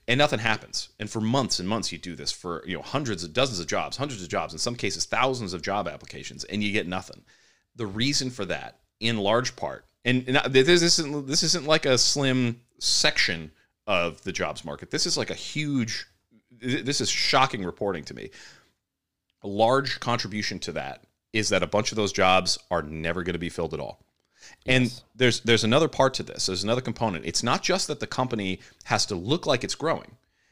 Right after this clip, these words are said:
Speaker 1: It's also that the company might be placating its employees, because
Speaker 2: Mm-hmm.
Speaker 1: according to that same survey,
Speaker 2: Yes.
Speaker 1: one third of the managers hired who are advertising these jobs,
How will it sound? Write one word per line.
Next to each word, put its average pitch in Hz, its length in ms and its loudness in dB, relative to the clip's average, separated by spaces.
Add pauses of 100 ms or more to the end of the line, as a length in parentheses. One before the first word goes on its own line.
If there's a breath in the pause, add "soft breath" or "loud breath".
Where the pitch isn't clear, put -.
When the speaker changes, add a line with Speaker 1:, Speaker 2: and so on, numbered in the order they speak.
(220)
Speaker 1:
It's - 160 -2
also 143 440 2
that 110 140 -2
the 101 80 -6
company 110 600 -2 (220)
might 113 300 -4
be 101 460 -2
placating 147 580 0
its 104 140 -2
employees, 101 440 -4
because 95 240 -6
Speaker 2:
Mm-hmm. 87 80 -6
Speaker 1:
according 151 280 0
to 139 100 -8
that 120 180 4
same 113 280 4
survey, 85 560 0 (140 loud breath)
Speaker 2:
Yes. - 580 -12
Speaker 1:
one 139 440 0
third 104 640 2
of 95 180 -4
the 95 80 -2
managers 123 480 2
hired 80 480 2 (240)
who 104 100 -2
are - 100 -2
advertising 135 680 4
these 107 200 0
jobs, 85 560 0